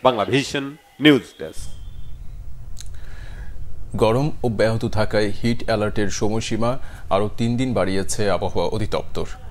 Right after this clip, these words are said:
Speaker 2: গ্রীষ্মের উত্তাপে উত্তপ্ত আবহাওয়া পুরো এপ্রিল মাস জুড়ে অব্যাহত থাকবে বলেও জানানো হয়েছে। আজ তাপমাত্রা গতকালের চেয়ে কিছুটা কম থাকলেও জনজীবনে স্বস্তি মিলেছে, মিলছে না। ঘর থেকে বের হলেই গরমে নাকাল হতে হচ্ছে নগরবাসীকে।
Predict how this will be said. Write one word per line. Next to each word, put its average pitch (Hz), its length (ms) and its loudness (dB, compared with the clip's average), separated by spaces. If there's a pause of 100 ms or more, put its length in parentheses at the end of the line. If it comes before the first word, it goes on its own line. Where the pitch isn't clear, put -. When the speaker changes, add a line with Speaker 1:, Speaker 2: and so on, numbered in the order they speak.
(160)
Speaker 2:
গ্রীষ্মের 113 380 0 (100)
উত্তাপে 131 420 2 (140)
উত্তপ্ত 127 440 0
আবহাওয়া 104 540 2 (180)
পুরো 135 240 2 (220)
এপ্রিল 117 400 2
মাস 98 240 0 (120)
জুড়ে 107 380 0
অব্যাহত 101 400 0
থাকবে 90 320 -2
বলেও 98 280 2
জানানো 85 400 0
হয়েছে। - 340 -4 (680)
আজ 101 300 0
তাপমাত্রা 131 440 2
গতকালের 110 480 0
চেয়ে 117 220 -2
কিছুটা 107 420 0
কম 98 180 -2
থাকলেও 117 420 2
জনজীবনে 101 580 2
স্বস্তি - 340 -4
মিলেছে, 85 440 -2 (120)
মিলছে 127 300 0
না। - 120 -4 (360)
ঘর 123 180 4
থেকে 131 320 0
বের 107 320 2
হলেই 113 220 0
গরমে 104 420 0
নাকাল 98 320 -2
হতে 110 240 -2
হচ্ছে 110 320 -2
নগরবাসীকে। 90 680 0